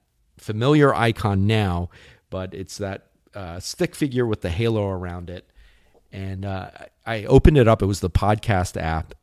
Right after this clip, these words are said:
and, uh, I'd never used it before. And in fact, I barely knew what a podcast was. I had an inkling. I'd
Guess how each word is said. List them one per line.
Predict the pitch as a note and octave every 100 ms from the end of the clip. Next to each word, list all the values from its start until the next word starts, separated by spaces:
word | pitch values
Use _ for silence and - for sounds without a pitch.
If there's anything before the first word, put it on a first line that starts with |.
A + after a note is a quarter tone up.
| _
and, | D#2+ F2 F2 F2 F2 -
uh, | F2+ E2+ -
I'd | G#2+ F#2
never | A2 A2+ C3+ B2+ C#3 C3+ B2 A2+
used | A2 G#2 -
it | E2
before. | D2+ - C#2+ F2+ - _ -
And | G#2+ G#2+
in |
fact, | - B2+ A#2 -
I | B2
barely | A#2+ C3+ A2 D3+ E3+ F3+ F3+ C#3+
knew | C3 C3+
what | G#2+
a | G2
podcast | G2 F#2+ - F2+ F2 G#2+
was. | F#2+
I | F#2+
had | G#2+ A2+
an | F#2 -
inkling. | B2 C3+ D3 F3+ F3 -
I'd | F#2+